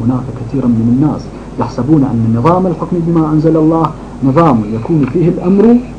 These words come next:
يكون الأمر فيه إلى الخليفة، إن شاء شاور أهل الحل والعقد وإن شاء لم يشاور، وله إن شاور أن يترك ما يج-، أجمع عليه، أجمع عليه أولئك إلى ما يراه هو نفسه.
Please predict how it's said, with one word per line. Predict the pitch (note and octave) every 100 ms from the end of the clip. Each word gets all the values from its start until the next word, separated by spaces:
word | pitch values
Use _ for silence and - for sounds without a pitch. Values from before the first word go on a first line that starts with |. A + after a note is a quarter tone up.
| D3
يكون | C3+ F3+
الأمر | F3 F3 F#3+ -
فيه | F#3+
إلى | G#3+
الخليفة، | F#3+ F3+ A3 F#3 - - - - -
إن |
شاء | B2 D#3+ E3+
شاور | D3 F3 F#3 F3+
أهل | F#3 E3+
الحل | F#3 D#3 F#3 G3+
والعقد | G#3 G3+ G#3 - - -
وإن | C#3 B2+
شاء | C3 C#3 E3+
لم | G3
يشاور، | A#2+ - E2 E2+ - - -
وله | E3 G#3+ G#3+
إن | E3
شاور | C3 C#3 B2+ C#3
أن | C3 - A#2+
يترك | C3+ D#3+ D#3+
ما | E3+ E3+
يج-، | F3 E3 - - G#3+
أجمع | E3+ F3+ D#3+ F3
عليه، | F#3+ G3+ G#3 B3 - - - -
أجمع | F3 F3+
عليه | D3+ E3+ F3+ F3
أولئك | E3+ G3+ G#3+
إلى | D#3 D3
ما | C#3
يراه | C3+ D3+ D3+ D3
هو |
نفسه. | D3+ B2+ -